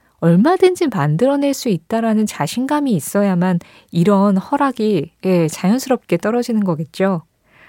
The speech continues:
그래서 홀 앤 오츠의 음악을 이제 와서 다시 들어보면 '아, 이런 부분에서 자신감을 가질만 하구나.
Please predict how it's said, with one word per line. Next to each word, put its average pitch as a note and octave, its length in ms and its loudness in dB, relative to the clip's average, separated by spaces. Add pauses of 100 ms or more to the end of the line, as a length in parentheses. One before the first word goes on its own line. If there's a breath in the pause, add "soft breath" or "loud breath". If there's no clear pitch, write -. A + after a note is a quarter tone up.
(240 soft breath)
그래서 D#3 300 -2
홀 G#3+ 200 0
앤 A3+ 120 0
오츠의 F#3+ 320 -2
음악을 D#3 460 0 (140)
이제 F#3+ 380 0
와서 B3 300 -2
다시 D#3+ 320 -4
들어보면 D3 800 -2 (560 soft breath)
'아, D3 320 -6 (120)
이런 A3+ 420 -2
부분에서 G3 1000 -2
자신감을 F3 540 -4
가질만 D#3+ 520 -4
하구나. D3+ 460 -4